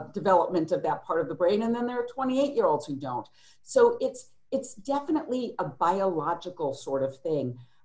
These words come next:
I also think too that it's important to think that it's also a psychological sort of thing, that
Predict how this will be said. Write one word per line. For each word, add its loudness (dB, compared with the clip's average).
I 2
also 0
think -2
too -4
that 2
it's -4
important -6
to -8
think -6
that -2
it's -14
also -2
a -8
psychological -2
sort -4
of -4
thing, 2
that -2